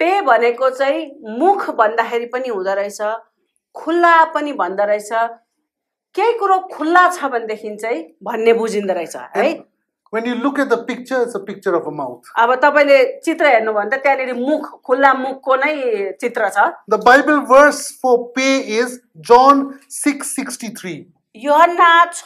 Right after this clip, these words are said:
Speaker 1: को, अ, त्रिसठी।
Speaker 2: "The words that I speak to you are spirit and they are life."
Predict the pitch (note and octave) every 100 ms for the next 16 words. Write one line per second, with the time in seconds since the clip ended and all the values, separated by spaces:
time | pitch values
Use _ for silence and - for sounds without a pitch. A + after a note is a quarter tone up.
0 | D4 D#4 E4 E4 D4 F4 A#4 - _ _
1 | _ - A3+ A#3 A3 A3 A3 A3+ A3+ -
2 | - F4+ F4 - C4+ G3+ C#3 - - -
3 | _ _ D#3+ A3 G#3+ C#4 D#4+ G#3+ - A#3+
4 | A#3 A3+ - - C#4+ - A3 A#3 B3+ C4
5 | A#3+ E3+ F#3+ F#3+ - - - C#4+ D#4 D#4+
6 | - - _ _ E3 E3+ F3+ E3+ C#3+ B2
7 | A#2